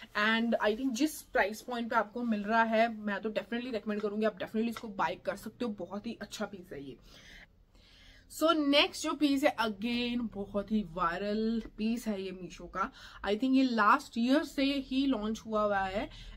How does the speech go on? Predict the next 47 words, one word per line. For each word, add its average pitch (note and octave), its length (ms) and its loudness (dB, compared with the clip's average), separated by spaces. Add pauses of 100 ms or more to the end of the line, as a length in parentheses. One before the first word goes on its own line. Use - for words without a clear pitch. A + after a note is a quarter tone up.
(120)
and G#3+ 180 -2
तब A3+ 200 -2
से B3 160 -4
ही C#4+ 580 0
इसकी B3+ 400 -4
demand G#3 400 0
कम F#3+ 160 -4
नहीं G3 500 -6
हुई F#3+ 160 -14
है। G3 300 -6 (360)
इसके, D4+ 320 0 (280)
इसके D4 340 -2
साथ D4+ 220 2
का C4 220 2
मैंने A#3+ 220 0
I A#3+ 120 -4
think D4+ 140 -2
करवा A3+ 280 0
Chowth B3+ 240 -2
के C4 80 0
time C4 320 -2 (160)
red G3+ 240 -2
color A3 180 0
purchase A3 340 -2
किया F#3+ 220 -2
था, B3 180 -4 (320)
but A3 100 0
अभी A#3 300 4
ये D4 60 4
new A#3+ 240 2
color A3+ 340 0
में A#3 120 0
launch G#3 400 -2
हुआ G#3 180 2
है, G#3 200 -2
that F3 240 -4
is G#3+ 160 -2
this, C4 140 -2 (220)
a F3+ 60 -8 (120)
बहुत F#3+ 280 -8
ही A#3 60 -2
bright F3+ 400 -10
सा A#3+ 80 -4
electric G#3+ 420 -6
blue G3 180 -14
सा A3 120 -4
कलर। G#3 320 -4